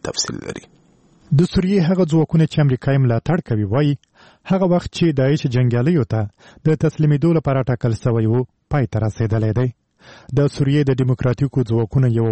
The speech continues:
Speaker 2: ویان مصطفی بالي پرون یکشنبه په ټویټر کې ولیکل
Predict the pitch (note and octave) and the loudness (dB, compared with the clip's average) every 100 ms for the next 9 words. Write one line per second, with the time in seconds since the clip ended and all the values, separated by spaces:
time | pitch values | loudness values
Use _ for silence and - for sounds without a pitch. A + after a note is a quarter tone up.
0 | G#2 G#2+ D3 E3+ - - - C#3 - C#3 | 0 0 2 0 -4 -8 -2 0 0 -2
1 | D#3 D3+ C3+ C#3 E3+ - A#2+ B2 A2+ C#3 | 0 0 0 2 0 0 0 0 2 0
2 | - D#3+ D3+ D3+ - C#3+ - F3 C#3+ - | 0 0 2 0 0 -2 0 0 0 -2
3 | A2 A2 G#2 A#2+ | -2 -2 -2 -4